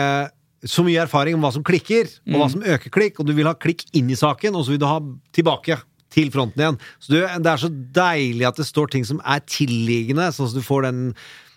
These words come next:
Speaker 1: inn, ut, inn, ut.
Speaker 2: Ja, så det er en slags tredje variant
Speaker 1: Ja,
Speaker 2: her.
Speaker 1: ja,
Speaker 2: Det
Speaker 1: for
Speaker 2: er
Speaker 1: ellers
Speaker 2: ikke,
Speaker 1: så, ellers
Speaker 2: det er
Speaker 1: så
Speaker 2: ikke
Speaker 1: forsvinner
Speaker 2: pur spekulativt, og det er ikke helt tilfeldig, men de ligger der fordi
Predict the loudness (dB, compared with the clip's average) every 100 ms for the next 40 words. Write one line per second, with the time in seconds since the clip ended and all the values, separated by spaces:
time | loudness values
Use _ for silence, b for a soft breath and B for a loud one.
0 | _ 0 2 2 0 -2 -2 -2 -2 -2
1 | -4 -4 -14 -18 _ -2 0 -2 -2 -2
2 | -2 -2 -6 -4 -4 -2 -2 -2 2 2
3 | 4 2 2 2 2 2 2 2 2 0
4 | 2 2 2 0 -2 -4 -2 -2 0 -2
5 | -2 -2 -2 -2 -2 -2 0 -2 -2 -2
6 | -2 -2 -4 -4 B B -2 0 -2 -2
7 | -2 -2 -2 -2 -2 0